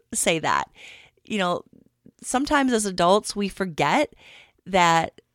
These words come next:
you know, young people carry stress in their own way. Um, things that we don't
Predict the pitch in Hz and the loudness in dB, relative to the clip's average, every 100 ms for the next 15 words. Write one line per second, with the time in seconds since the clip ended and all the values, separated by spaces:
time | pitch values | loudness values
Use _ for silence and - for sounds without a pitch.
0 | - - - 180 175 165 170 190 208 226 | -18 -18 -12 -6 -4 0 0 0 -2 -2
1 | 220 196 180 175 - - 202 185 185 185 | 0 2 2 0 -4 -6 -4 -2 0 -2
2 | 180 170 - - 185 175 - 190 170 170 | -2 -6 -6 -4 0 0 0 -2 0 0
3 | 170 160 165 233 - _ _ _ - 175 | 0 0 0 0 -2 _ _ _ -2 0
4 | 165 160 - - - 196 208 208 202 175 | -2 -6 -10 -14 -4 -2 -2 -2 0 0
5 | - 175 165 196 226 254 | 0 -6 -4 -2 0 -2